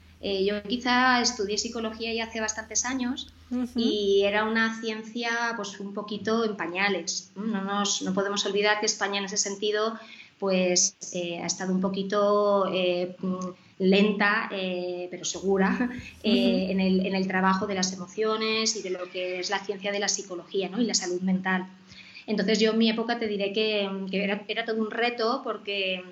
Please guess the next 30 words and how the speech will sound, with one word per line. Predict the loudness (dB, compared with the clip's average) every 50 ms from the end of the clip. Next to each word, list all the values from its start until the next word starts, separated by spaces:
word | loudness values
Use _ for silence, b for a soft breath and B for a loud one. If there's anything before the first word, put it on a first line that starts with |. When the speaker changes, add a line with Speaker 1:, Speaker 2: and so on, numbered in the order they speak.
| -16 -18 -20 -20 -20 _ _ _ _ _ _ _ -2 0
Speaker 1:
Bueno, | 0 0 0 0
yo | -2 0
era | 2 2 2 2 2 2
buena | 0 -2 -4
estudiante | -4 -2 0 2 2 2 2 2 0 0
y | 2
al | 0 0
final | -2 -4 -4 -4 -4 -4 -4 -4
casi | -2 -4 -4 -4 -4
como | -6 -8 -8 -8 -6
que | -6 -4
era | -2 0 0 0 0 -2 -4 -10 -16 -20 -20 -12
en | -8 -8 -6
aquel | -4 -4 -4
entonces | -4 -2 0 0 0 0 0 0 0 0 0 0 -4 0 4
<clears throat> | 4 4 4 4 2 4 6 6 6 6 4 0 -4 -6 -8 -10 -10 -12 -8
una, | -6 -6 -4 -4 -4 -4 -4 -2 -4 -4 -4 -4 -4 -4 -6 -6 -8
pues, | -10 -10 -12 -12 -12 -16 -16
una, | -14 -12 -10 -10 -8
una | -8 -6 -4 -4 -4 -4 -2 -2 -4 -4 -6 -8 -10
formación, | -10 -8 -4 -4 -4 0 2 2 2 2 2
una | 0 -2 0
orientación, | -2 -2 -2 -4 -6 -4 -2 -2 -2 0
una | -2 -2 -4 -2
carrera, | -2 -2 0 0 0 0 -2 -2 0 0 0 0 -4 -8 B B B B B B -20 -12 -8
pues, | -6 -6 -6 -4 -4
un | -4 -2 -2
poco | -2 0 0 0
de | 2
segunda, | 2 2 2 4 6 6 6 6 4 2 2 0